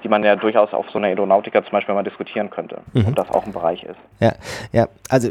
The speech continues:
Speaker 2: das ist eines, ja auch sowas wie das Bestellen, aber auch tatsächlich, ich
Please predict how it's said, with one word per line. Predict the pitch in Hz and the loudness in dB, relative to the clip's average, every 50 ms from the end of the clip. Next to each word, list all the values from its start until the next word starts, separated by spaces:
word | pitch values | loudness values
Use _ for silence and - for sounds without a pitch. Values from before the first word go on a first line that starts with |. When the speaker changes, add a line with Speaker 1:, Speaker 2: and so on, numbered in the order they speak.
| - - | -6 -8
Speaker 2:
das | - 65 76 90 98 113 110 | -14 -12 -8 -2 0 2 2
ist | 117 107 - | 2 2 2
eines, | 95 123 139 120 107 - - - - | 2 2 2 0 -2 -4 -10 -6 0
ja | - 117 110 | 0 2 2
auch | 107 - | 2 2
sowas | - 123 120 - - | 2 2 2 2 2
wie | 120 | 0
das | 107 - | 0 0
Bestellen, | - 104 - - 113 120 160 190 165 | -2 -6 -4 0 0 2 2 2 2
aber | 123 127 | 0 0
auch | - 123 | -2 -2
tatsächlich, | - - 123 - 120 127 127 - - | 0 -2 0 2 2 2 2 0 -4
ich | - - | -10 -12